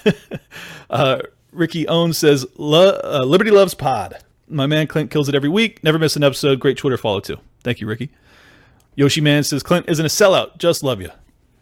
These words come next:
Thank you, Yoshi. Uh, Kate Straight, Kate Straight says, "Freedom. Clint is a smart dude. This is a must listen for an actual libertarian who loves Ron Paul." I agree. If you love Ron Paul, you should love this show, 'cause I love him. Dan Dord says, "Five stars,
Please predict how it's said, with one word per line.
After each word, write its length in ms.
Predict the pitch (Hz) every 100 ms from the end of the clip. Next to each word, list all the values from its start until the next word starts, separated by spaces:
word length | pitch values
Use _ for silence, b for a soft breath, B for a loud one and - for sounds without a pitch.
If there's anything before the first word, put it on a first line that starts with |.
| _ -
Thank 160 | 101
you, 80 | 110
Yoshi. 400 | 185 240 339 - b b b b
Uh, 300 | 127 131 135 _ _ _ -
Kate 800 | - 180 180 190 196 202 202 -
Straight, 880 | - - 185 185 190 220 - _
Kate 180 | - 147
Straight 360 | - 175 180 _ _ -
says, 260 | - 127
"Freedom. 440 | - 220 285 123 - -
Clint 140 | 147
is 80 | 139
a 40 |
smart 280 | - 151 147
dude. 220 | 156 165
This 120 | 160
is 80 | 135
a 40 | 135
must 200 | 147 147
listen 240 | 131 151
for 160 | - 120
an 80 |
actual 240 | 135 131 131
libertarian 400 | 127 123 160 165
who 80 | 120
loves 220 | 123 156
Ron 100 | 151
Paul." 320 | 196 196 _ -
I 100 | 123
agree. 400 | 123 131 90 - _
If 60 | -
you 60 |
love 120 | 120 139
Ron 160 | 143
Paul, 260 | 127 135 127
you 100 | 110
should 200 | - 120
love 120 | 110
this 100 | 117
show, 220 | - - _ _ _ _ _ _ _ - -
'cause 140 | 104
I 80 | 104
love 160 | 104
him. 120 | 104 104 _ B B B B
Dan 220 | - 170
Dord 240 | 175 185 190
says, 200 | 185 147
"Five 200 | 170 170
stars, 260 | 180 170